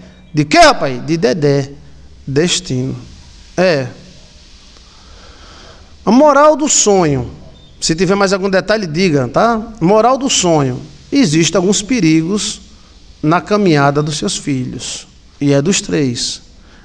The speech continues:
"A estrada tinha uma encruzilhada e eu corri e segui, e, e segui tirar eles daquela estrada. Eles têm onze e treze anos e nove."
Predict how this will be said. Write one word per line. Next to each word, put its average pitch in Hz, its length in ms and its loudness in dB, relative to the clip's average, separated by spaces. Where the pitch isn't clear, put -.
"A 156 140 0
estrada 220 460 2
tinha 190 160 -2
uma 180 80 4
encruzilhada 214 880 0
e 160 80 2
eu 180 100 4
corri 208 840 2
e 147 80 0
segui, 175 480 0
e, 165 380 2
e 160 40 0
segui 190 600 2
tirar 190 400 2
eles 190 400 2
daquela 185 320 0
estrada. 135 640 -2
Eles 170 220 2
têm 180 240 2
onze 202 560 2
e 220 100 -2
treze 185 460 0
anos 175 220 0
e - 20 0
nove." 135 540 -6